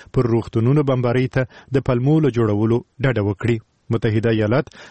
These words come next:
په روانه میاشت کې د امنیت شورا دوره‌یي مشري کوي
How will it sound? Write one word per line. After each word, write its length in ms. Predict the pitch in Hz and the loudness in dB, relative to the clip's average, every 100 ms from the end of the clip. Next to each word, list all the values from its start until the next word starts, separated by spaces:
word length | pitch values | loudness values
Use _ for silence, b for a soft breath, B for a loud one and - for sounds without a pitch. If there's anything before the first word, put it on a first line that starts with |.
| - | -4
په 40 | 143 | 0
روانه 240 | 143 160 | 0 0
میاشت 260 | 147 147 - | 0 0 -2
کې 80 | 127 | -2
د 60 | 120 | 0
امنیت 280 | 117 127 127 | 0 0 0
شورا 240 | 127 123 | -2 0
دوره‌یي 440 | 120 113 110 113 117 117 | 0 0 0 0 0 0
مشري 260 | - 131 | 0 -4
کوي 300 | 151 107 101 | -2 -2 -2